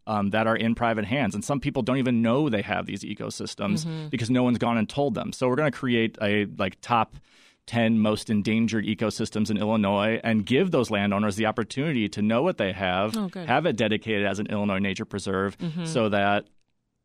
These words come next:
Speaker 1: we don't have to get to this point ever again, because this sucks. This, this trying, like, going to the Rockford Airport, I went and spoke to their board last month,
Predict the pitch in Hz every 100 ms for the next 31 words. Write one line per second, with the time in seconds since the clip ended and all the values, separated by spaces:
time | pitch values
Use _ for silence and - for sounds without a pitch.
0 | - 123 127 165 165 - 101 - 98 -
1 | 101 92 92 - - - - - - 110
2 | 113 123 139 - 92 - - - 117 -
3 | - - 110 117 - - _ _ _ _
4 | _ - 139 160 147 117 - - 123 131
5 | 143 139 123 117 113 - 117 110 - 113
6 | 107 117 117 - - 113 - 117 101 98
7 | 104 110 113 - 113 113 -